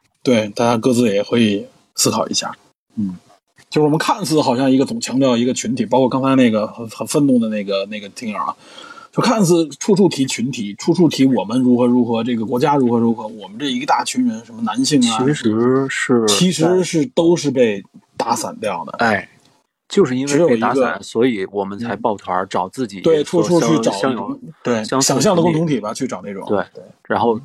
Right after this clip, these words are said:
Speaker 2: 获得自我的一种安全感，
Speaker 1: 嗯。
Speaker 2: 是。
Speaker 1: 缺乏这种啊，除了可能学校啊、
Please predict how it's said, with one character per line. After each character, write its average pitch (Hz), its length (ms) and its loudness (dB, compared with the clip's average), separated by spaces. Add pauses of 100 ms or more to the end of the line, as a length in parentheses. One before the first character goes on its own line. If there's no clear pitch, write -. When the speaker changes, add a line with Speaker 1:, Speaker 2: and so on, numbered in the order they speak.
Speaker 2:
获 123 240 2
得 110 160 2
自 - 160 -4
我 104 200 0
的 95 100 -8
一 107 40 -6
种 98 120 -8
安 131 160 -4
全 113 160 -4
感， - 180 -10
Speaker 1:
嗯。 - 140 -20
Speaker 2:
是。 - 320 -8
Speaker 1:
缺 190 280 2
乏 143 540 2
这 135 140 -2
种 98 280 -10
啊， 98 200 -16
除 156 180 -2
了 165 220 2
可 131 180 -8
能 131 140 0
学 147 200 2
校 156 220 2
啊、 123 240 -4